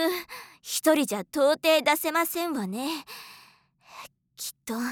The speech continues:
三十年の歴史の中で、数百人ものオタクたちが、チンポを必死にしごき、放出してきたザーメンの匂い。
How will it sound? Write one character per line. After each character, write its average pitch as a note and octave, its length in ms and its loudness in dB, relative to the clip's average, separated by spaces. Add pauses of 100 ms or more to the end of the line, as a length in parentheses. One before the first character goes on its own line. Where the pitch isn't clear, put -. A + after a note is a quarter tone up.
(480)
三 C4+ 380 2
十 D4 220 2
年 B3+ 200 0
の F#3+ 100 0
歴 G3 240 -4
史 - 140 -2
の C#4 100 -2
中 C#4+ 260 0
で、 G#3+ 180 -4 (520)
数 E4+ 420 -2
百 F#4+ 300 0
人 D4 220 -2
も C4 100 0
の A#3 160 0
オ A#3 100 -2
タ C#4 140 0
ク - 100 -16
た D4 120 -4
ち A#3 120 -6
が、 B3+ 240 -4 (520)
チ C#4 240 -4
ン C#4 80 -6
ポ G#3+ 240 -4
を F#3 80 -2
必 C4+ 320 -4
死 C#4+ 220 -4
に C#4+ 120 -4
し - 180 -2
ご D4 140 -4
き、 B3+ 300 -6 (680)
放 A3 220 -2
出 B3 260 -4
し - 80 -4
て B3 140 -8
き - 100 -16
た C4+ 140 -10
ザ - 200 -10 (120)
ー - 20 -12
メ C#4 160 -10
ン A#3+ 60 -6
の B3+ 100 -10
匂 C4+ 380 -4
い。 C4+ 200 -6